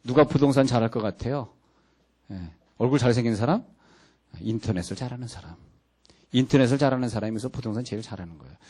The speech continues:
그 부동산 제일 잘하는 집에 한번 들어가 보세요. 거기 앉아가지고 하루 종일 인터넷 검색에다가 자기네 부동산하고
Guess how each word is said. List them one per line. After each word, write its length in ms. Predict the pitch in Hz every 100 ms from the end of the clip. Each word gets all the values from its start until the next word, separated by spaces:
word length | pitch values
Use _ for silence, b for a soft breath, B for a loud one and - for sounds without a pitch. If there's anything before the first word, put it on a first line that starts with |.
| B
그 60 | 143
부동산 480 | 131 147 147 156 151 B B B
제일 280 | - 143 156
잘하는 380 | 123 127 131
집에 200 | 123 123
한번 280 | 127 120 123
들어가 260 | - 110 104
보세요. 260 | 90 90 87
거기 300 | 120 147 139 B B B
앉아가지고 520 | 110 123 139 127 123
하루 120 | 127 -
종일 400 | - - 170 170
인터넷 340 | 160 156 151
검색에다가 760 | 135 135 135 135 127 123 123 127
자기네 320 | - 131 131
부동산하고 560 | 131 127 123 131 131